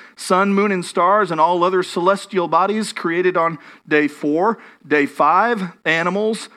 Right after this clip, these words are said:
of the sky and of the water are created. And then day six, land animals and man. It's orderly. Not only is it, does that reveal his wisdom, but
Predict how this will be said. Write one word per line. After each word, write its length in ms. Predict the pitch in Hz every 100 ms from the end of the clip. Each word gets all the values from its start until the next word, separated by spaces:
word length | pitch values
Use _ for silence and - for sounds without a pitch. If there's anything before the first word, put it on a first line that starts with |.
| _
of 220 | 151 151
the 120 | 143 147
sky 560 | - - 139 147 208
and 260 | 233 143 143
of 160 | 156
the 80 | 147
water 400 | 127 135 151 202
are 160 | 170 180
created. 580 | - 170 151 160 226 190
And 160 | 151
then 140 | 151 147
day 180 | 151
six, 320 | 151 202 202 -
land 240 | 175 170
animals 400 | 156 160 180 175
and 100 | 180
man. 320 | 165 117 104 117 - - _ _ _ _ _ _ _ _ _ _
It's 60 |
orderly. 500 | 123 151 233 156 - - _ _ _ _ _ _ _ _ _ _ _ _ _ _ _ -
Not 160 | 170 196
only 240 | 196 190
is 160 | 185 160
it, 100 | 147 - _ _ -
does 200 | 151 143
that 220 | 160 190
reveal 280 | 185 165 170
his 200 | 170 147
wisdom, 440 | 151 175 180 214
but 200 | 190 160